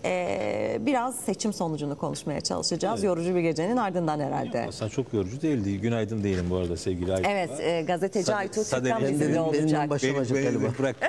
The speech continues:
Speaker 3: <laughs> Baykan.
Speaker 2: Sadeleştirilmiş bir seçim yaptık dün akşam. Dün.
Speaker 3: Ya aslında öyle çok yorucu,
Speaker 2: Aday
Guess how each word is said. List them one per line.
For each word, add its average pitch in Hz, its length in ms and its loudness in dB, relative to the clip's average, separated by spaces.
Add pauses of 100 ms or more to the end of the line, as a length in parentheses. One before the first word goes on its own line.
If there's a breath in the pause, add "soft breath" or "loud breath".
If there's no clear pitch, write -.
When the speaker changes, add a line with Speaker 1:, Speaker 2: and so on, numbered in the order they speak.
(160)
Speaker 3:
<laughs> 127 400 0
Baykan. 127 340 0
Speaker 2:
Sadeleştirilmiş 123 920 2
bir 170 40 -2
seçim - 360 -2
yaptık - 300 -4 (140)
dün 90 80 0
akşam. 82 340 -6 (140)
Dün. 101 180 4 (300)
Speaker 3:
Ya 170 420 2
aslında 160 380 2
öyle 185 140 0
çok - 320 0
yorucu, - 200 4
Speaker 2:
Aday 170 200 2